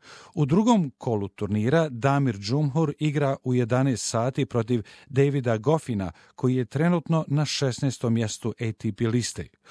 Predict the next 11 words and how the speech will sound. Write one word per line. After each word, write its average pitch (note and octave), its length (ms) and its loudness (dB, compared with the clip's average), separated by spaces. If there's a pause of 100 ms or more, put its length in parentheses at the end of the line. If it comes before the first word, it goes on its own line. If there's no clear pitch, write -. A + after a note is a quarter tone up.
(220)
U D3 100 -6
prvom A#2 380 0
kolu D#3 480 0
Goffin C3 420 0
je A2 120 0
dominirao A2+ 560 2
protiv G#2+ 400 -6
ukrajinskog D#3 640 -2
tenisera D3 640 0
Sergija C3 520 -2
Stakhovskog, C#3 760 -4